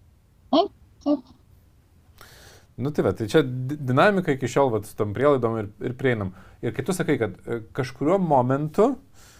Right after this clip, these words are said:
Speaker 2: e, aš, e, sak-, supratau, pradėjau suprasti jį ir tada, sakai, išsijungia tam tikri jausmai. Nu, atrodo, kad traukos nebėra.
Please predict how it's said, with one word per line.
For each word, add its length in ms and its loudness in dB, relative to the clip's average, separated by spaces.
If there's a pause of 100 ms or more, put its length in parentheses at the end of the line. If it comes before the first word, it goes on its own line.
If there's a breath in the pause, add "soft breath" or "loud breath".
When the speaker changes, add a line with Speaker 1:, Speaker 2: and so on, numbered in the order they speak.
(140 soft breath)
Speaker 2:
e, 220 -6 (340)
aš, 280 0 (220)
e, 200 4 (160)
sak-, 320 -2 (580)
supratau, 720 4
pradėjau 320 4
suprasti 640 -2
jį 200 0 (440 soft breath)
ir 140 -2
tada, 180 4
sakai, 300 -2
išsijungia 880 2
tam 240 0
tikri 300 -4
jausmai. 340 0
Nu, 140 -4
atrodo, 260 4
kad 160 -4
traukos 480 2
nebėra. 400 -6